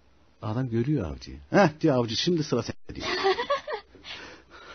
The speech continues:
Speaker 2: Ay, çok iyi.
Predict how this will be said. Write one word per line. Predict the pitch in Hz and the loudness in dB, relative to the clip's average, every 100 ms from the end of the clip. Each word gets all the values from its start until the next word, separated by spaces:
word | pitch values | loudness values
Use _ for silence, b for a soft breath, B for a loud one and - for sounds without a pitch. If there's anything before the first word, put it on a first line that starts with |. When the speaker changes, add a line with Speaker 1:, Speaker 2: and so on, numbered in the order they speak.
| B B B B B B B B - - - - | B B B B B B B B -20 -20 -20 -4
Speaker 2:
Ay, | 285 277 269 269 277 | 2 4 4 4 0
çok | 269 269 - | 0 -2 -2
iyi. | 254 | -6